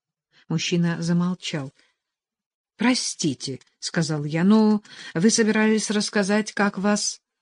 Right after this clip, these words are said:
благословение уберегло от лечения у шарлатана этого". "Так я и рассказал все", — засмеялся мужчина. "Я в церковь-то эту приехал,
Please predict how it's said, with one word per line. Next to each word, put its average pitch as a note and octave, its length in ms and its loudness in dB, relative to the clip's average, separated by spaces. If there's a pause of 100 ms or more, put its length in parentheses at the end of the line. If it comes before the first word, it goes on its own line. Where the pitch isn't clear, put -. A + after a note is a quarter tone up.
благословение G#3 1160 4 (180)
уберегло G#3 840 4 (160)
от E3+ 200 -2
лечения F#3 640 0
у G3 160 -4
шарлатана G#3 1000 -4
этого". B2+ 500 -6 (1120)
"Так G3 220 2
я D3 200 -4
и G3+ 480 -2
рассказал B3+ 640 -2
все", — G3+ 480 -2 (500)
засмеялся G#3 760 0
мужчина. C#3 560 -6 (800)
"Я A3+ 180 2
в A3 60 -8
церковь-то - 580 0
эту D#3 460 -2 (420)
приехал, B3 760 4